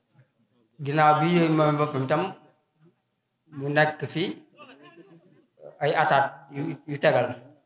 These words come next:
mille neuf cent soixante ba mille neuf cent soixante-huit. Kon dafa boole ñaari jamono, jamonoy, euh, colonialisme ak jamonoy indépendance. Jamono ji mu nekk nag,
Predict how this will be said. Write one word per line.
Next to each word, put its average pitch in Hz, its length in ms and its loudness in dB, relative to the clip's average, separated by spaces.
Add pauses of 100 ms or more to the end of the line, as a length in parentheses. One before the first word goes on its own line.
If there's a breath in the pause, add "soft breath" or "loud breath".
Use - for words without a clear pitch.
(140)
mille 139 120 -8
neuf 131 60 -8
cent 143 140 0
soixante 147 440 -4
ba 131 80 -12
mille 139 120 -8
neuf 139 80 -8
cent 139 120 -4
soixante-huit. 135 680 -6 (1040)
Kon 147 180 -4
dafa 143 160 -2
boole 143 280 2
ñaari 156 260 4
jamono, 151 400 0 (920)
jamonoy, 151 720 0 (1300)
euh, 139 480 0
colonialisme 147 720 0
ak 135 160 -8
jamonoy 139 560 0
indépendance. 131 680 -6 (1700)
Jamono 170 400 2
ji 190 160 0
mu 208 180 2
nekk 175 240 2
nag, 143 180 0